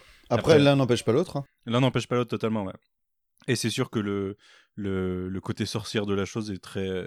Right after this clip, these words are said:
Speaker 2: est
Speaker 1: Bah
Speaker 2: très
Speaker 1: ouais.
Speaker 2: appuyé dans la
Speaker 1: Au
Speaker 2: série.
Speaker 1: contraire, visuellement, c'est vrai que ce serait une pure idée, euh, si c'était le cas.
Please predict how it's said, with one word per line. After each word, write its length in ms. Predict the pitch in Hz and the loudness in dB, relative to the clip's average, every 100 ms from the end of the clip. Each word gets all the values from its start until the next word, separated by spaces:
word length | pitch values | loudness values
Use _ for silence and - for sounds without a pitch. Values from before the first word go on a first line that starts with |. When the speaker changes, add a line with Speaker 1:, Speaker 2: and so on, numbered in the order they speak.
| 90 | -8
Speaker 2:
est 60 | 113 | 2
Speaker 1:
Bah 120 | 117 | 8
Speaker 2:
très 80 | 143 | 8
Speaker 1:
ouais. 80 | 139 | 8
Speaker 2:
appuyé 340 | - 101 107 | 4 -2 0
dans 120 | 104 | 0
la 60 | 98 | -2
Speaker 1:
Au 40 | |
Speaker 2:
série. 180 | - 117 | 0 2
Speaker 1:
contraire, 360 | 98 139 - 139 | 4 4 6 6
visuellement, 400 | 117 117 123 147 | 6 4 6 4
c'est 140 | - | 6
vrai 60 | 120 | 4
que 60 | |
ce 80 | - | 2
serait 180 | - 110 | 2 2
une 100 | 101 | 2
pure 160 | - 107 | 4 4
idée, 260 | 120 135 | 6 8
euh, 260 | 117 101 95 | 8 6 2
si 180 | - 101 | 0 -4
c'était 200 | - 98 | 0 0
le 60 | |
cas. 180 | 92 | 0